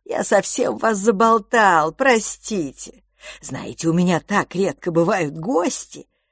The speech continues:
Проходите вот сюда, к камину, пожалуйста". И мудрец, подхватив Филиппа, повел его к четырем креслам, заботливо приготовленным у камелька — подлокотники и спинки были прикрыты вязаными салфеточками.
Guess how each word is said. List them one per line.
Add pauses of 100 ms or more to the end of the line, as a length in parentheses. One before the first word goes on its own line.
(120)
Проходите
вот
сюда,
к
камину,
пожалуйста". (840)
И
мудрец,
подхватив
Филиппа, (320)
повел
его
к
четырем
креслам, (280)
заботливо
приготовленным
у
камелька — (380)
подлокотники
и
спинки
были
прикрыты
вязаными
салфеточками.